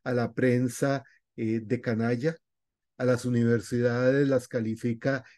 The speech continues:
de, sobre todo a las universidades públicas, de canallas, eh, permitan usar el término que él utiliza, de ratas, que es lo único que hay en las universidades,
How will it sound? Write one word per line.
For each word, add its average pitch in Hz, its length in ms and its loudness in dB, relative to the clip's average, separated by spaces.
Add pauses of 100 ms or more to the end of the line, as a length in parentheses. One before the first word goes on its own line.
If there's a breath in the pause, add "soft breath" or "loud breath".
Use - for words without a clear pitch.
(120 soft breath)
de, 117 440 -4
sobre 113 320 0
todo 117 320 2
a 135 40 2
las 135 180 -2
universidades 110 720 -6
públicas, 139 640 0 (280 soft breath)
de 123 200 -2
canallas, 123 800 0 (320 soft breath)
eh, 107 580 -4
permitan 117 640 0
usar 117 340 -2
el 127 160 0
término 123 480 0
que 120 120 -4
él 113 80 -2
utiliza, 127 680 0 (320 soft breath)
de 123 220 -2
ratas, 135 880 -4 (380)
que 131 120 0
es 123 60 2
lo 127 160 6
único 131 380 2
que 127 120 0
hay 123 180 2
en 123 100 -2
las 123 160 -4
universidades, 131 920 -2